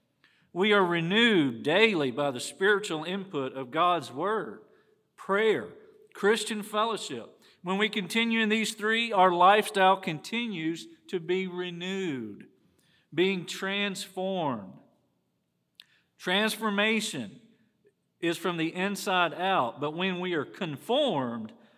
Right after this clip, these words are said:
we are allowing the world on the outside to change us on the inside, and that's dangerous. When those, when that begins to happen, that's when we,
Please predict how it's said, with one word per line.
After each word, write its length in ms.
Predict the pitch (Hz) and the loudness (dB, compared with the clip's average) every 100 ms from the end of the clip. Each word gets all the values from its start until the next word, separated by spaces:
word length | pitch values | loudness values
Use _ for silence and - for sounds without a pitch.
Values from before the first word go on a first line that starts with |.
| _ _ | _ _
we 180 | 147 170 | -2 0
are 140 | 165 151 | 2 2
allowing 480 | 147 160 156 147 | 4 4 4 0
the 100 | 127 | -6
world 640 | 117 123 180 214 170 131 127 | -6 0 2 4 4 2 0
on 120 | 139 | -2
the 160 | 123 135 | -4 0
outside 640 | 165 160 - 127 113 101 | 0 0 -4 -8 -8 -12
to 80 | 120 | -16
change 460 | 107 - 156 131 110 | -14 -12 -10 -10 -12
us 180 | 101 131 | -14 -14
on 160 | 113 | -14
the 160 | 107 113 | -14 -14
inside, 600 | 113 98 110 90 - - _ _ _ _ - | -14 -14 -18 -20 -20 -20 _ _ _ _ -10
and 160 | 127 | -6
that's 220 | 139 131 123 | -4 -4 -8
dangerous. 720 | 131 131 120 98 98 - - _ _ _ _ - | -8 -6 -8 -12 -16 -20 -20 _ _ _ _ -10
When 180 | 147 | -2
those, 340 | 170 220 220 - 180 196 151 | 4 4 2 -4 -6 -8 -6
when 160 | 175 | 0
that 200 | 190 220 | 0 0
begins 380 | 185 170 190 - | -2 0 -2 -2
to 100 | 160 | 0
happen, 420 | 143 147 156 131 | 4 4 4 -2
that's 280 | 131 170 - | 0 0 -2
when 180 | 170 151 | -6 -6
we, 320 | 156 156 170 | -6 -8 -12